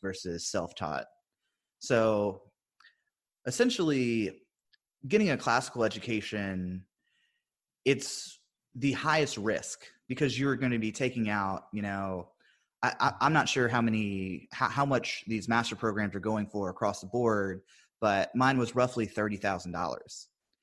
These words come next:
So taking that,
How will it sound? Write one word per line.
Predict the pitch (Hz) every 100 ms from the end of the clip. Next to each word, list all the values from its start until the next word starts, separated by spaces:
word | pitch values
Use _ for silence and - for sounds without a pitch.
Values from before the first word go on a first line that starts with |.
| _ _ _
So | - 120 104 101 95 90 - _ _ _ _ _ _
taking | - 180 180 127
that, | 127 170 131 113 -